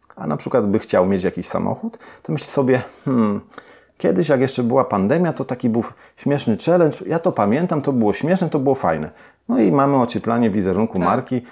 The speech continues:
Speaker 1: wszyscy już mi-, miło o, o firmie Audi myślą i co? I lecą do salonu kupić sobie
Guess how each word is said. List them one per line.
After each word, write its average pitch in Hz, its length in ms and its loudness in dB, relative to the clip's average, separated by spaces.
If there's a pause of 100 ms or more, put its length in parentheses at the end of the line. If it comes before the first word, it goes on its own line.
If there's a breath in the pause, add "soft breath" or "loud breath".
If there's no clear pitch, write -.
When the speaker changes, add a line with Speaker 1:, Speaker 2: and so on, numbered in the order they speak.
(120 loud breath)
Speaker 1:
wszyscy - 220 -4
już 113 120 2
mi-, 120 140 4
miło 117 340 4
o, 101 400 -2
o 95 40 -8
firmie 107 480 -2
Audi 95 280 0
myślą 160 320 -2 (360 loud breath)
i 196 100 -4
co? - 340 -4 (100)
I 127 80 -2
lecą 190 320 2
do 139 160 4
salonu 123 340 2
kupić 110 280 -4
sobie 87 340 -2